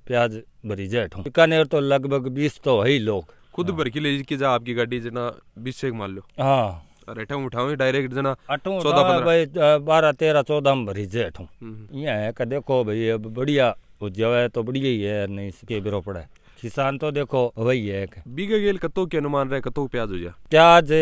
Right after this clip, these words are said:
Speaker 2: अब ये टाइम था लाग रहे होगो कि,
Speaker 1: हाँ।
Speaker 2: कि मनो खांड बच्चे,
Speaker 1: हाँ।
Speaker 2: तो बीघा गेल कतो के हो जाओ?
Speaker 1: भाई सही, सही सलामत हुआ तो दो सौ एक लगभग हुआ।
Speaker 2: क्विंटल बैठ जाए। छह बीघा था लो।
Speaker 1: हाँ।
Speaker 2: अच्छा, ना फिर बचत कितनी के अनुमान लगाएगी?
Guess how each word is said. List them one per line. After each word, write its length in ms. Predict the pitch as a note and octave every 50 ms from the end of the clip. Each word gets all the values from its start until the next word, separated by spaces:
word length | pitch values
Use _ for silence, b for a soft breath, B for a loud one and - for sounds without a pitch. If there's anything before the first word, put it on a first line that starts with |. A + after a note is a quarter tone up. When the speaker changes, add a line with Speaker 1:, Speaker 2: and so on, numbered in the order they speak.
| D#3 D3+ D3+ D3+ D3+ D#3 - - -
Speaker 2:
अब 160 | D3+ D#3+ D#3+
ये 100 | - F#3+
टाइम 260 | G3 G3 F3+ F#3 F3+ E3
था 120 | - B2
लाग 340 | A#2+ A#2+ A#2 A2+ A#2 B2+ C#3
रहे 100 | C#3+ C#3
होगो 220 | A#2+ A2+ A2 A2 G#2+
कि, 400 | G#2+ A2 A2 A2 - - - B2+
Speaker 1:
हाँ। 220 | C3+ C3 B2+ B2+
Speaker 2:
कि 80 | B2 A#2+
मनो 220 | A#2+ A2+ A#2 B2+
खांड 180 | A#2+ C3 B2+ A#2+
बच्चे, 320 | A2+ A2+ - - B2+ A2+ - - -
Speaker 1:
हाँ। 120 | A#2 G#2+ G#2+
Speaker 2:
तो 60 | C3
बीघा 240 | C3 D#3+ F3 F#3 F#3
गेल 160 | F3 F3+ F3
कतो 240 | - D#3 - E3+ D#3+
के 120 | - -
हो 80 | - G#2+
जाओ? 180 | G#2 G2+ G2
Speaker 1:
भाई 160 | - E3 F3+
सही, 540 | D#3+ - - E3+ F#3 G3 G3 G3 G3 F#3+ F#3
सही 280 | - - E3 F#3 G#3+ G3+
सलामत 460 | D3+ E3+ E3+ E3 E3+ F3 F#3 F3+ -
हुआ 220 | E3+ D#3 D#3 D#3+
तो 140 | D#3 D3+ D#3
दो 240 | C3+ C3 D3+ E3 E3+
सौ 200 | - - D3 C3+
एक 160 | A#2+ - - - - - - - - -
लगभग 420 | B2+ A#2 B2+ A#2 G#2+ G2+ F#2+ E2+ E2
हुआ। 160 | D#2 D#2 D#2+
Speaker 2:
क्विंटल 480 | - - - - - - B2 G#2 - G#2
बैठ 180 | G2+ G#2 G2+
जाए। 100 | G2+ G2 -
छह 80 | C3+
बीघा 260 | C3+ D3+ D#3 E3 C3+
था 120 | A2+ A2+ A2
लो। 140 | G#2+ G2+ G2+ - - -
Speaker 1:
हाँ। 320 | A2 G#2+ G2 F2+ D#2+ D2 - - - - - - - - -
Speaker 2:
अच्छा, 140 | - - B2
ना 140 | G#2+ A#2 A2+
फिर 120 | A2+ A#2+
बचत 280 | A2 B2 A#2+ C#3+ C3+ -
कितनी 260 | C#3+ B2 D3 D3 C#3
के 100 | C#3 C#3+
अनुमान 280 | B2+ C3 C3+ C3+ C#3
लगाएगी? 380 | C3+ C3+ C3+ D3 D3+ D3 C#3+